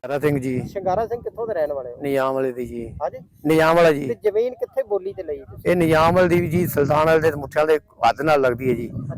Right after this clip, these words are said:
Speaker 1: ਮੈਂ ਉੱਥੇ ਪੈਲੀ ਲਈ ਹੈ ਜੀ, ਸਵਾ ਪੰਜ ਕਿੱਲੇ ਮੈਨੂੰ, ਅਹ, ਤੇ ਸੈਕਟਰੀ ਸਾਹਿਬ ਨੇ ਤੇ ਨਾਲ ਬੋਲੀ ਦਿਓ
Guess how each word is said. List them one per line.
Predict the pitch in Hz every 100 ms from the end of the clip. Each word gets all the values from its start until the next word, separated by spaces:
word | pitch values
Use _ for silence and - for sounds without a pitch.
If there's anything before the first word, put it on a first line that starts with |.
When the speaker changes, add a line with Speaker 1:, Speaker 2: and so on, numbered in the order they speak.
| -
Speaker 1:
ਮੈਂ | 143
ਉੱਥੇ | 165 165
ਪੈਲੀ | 147 143 156
ਲਈ | 151 143 151
ਹੈ | 147
ਜੀ, | 151 143 - - - - -
ਸਵਾ | 143 160
ਪੰਜ | 160 147 147
ਕਿੱਲੇ | 147 156 151
ਮੈਨੂੰ, | 147 143 - - - - - -
ਅਹ, | - - 143
ਤੇ | 123 143 131
ਸੈਕਟਰੀ | 139 135 156 160
ਸਾਹਿਬ | 160 160
ਨੇ | 156 151
ਤੇ | 147
ਨਾਲ | 151 147
ਬੋਲੀ | 131 135 147 160
ਦਿਓ | 165 190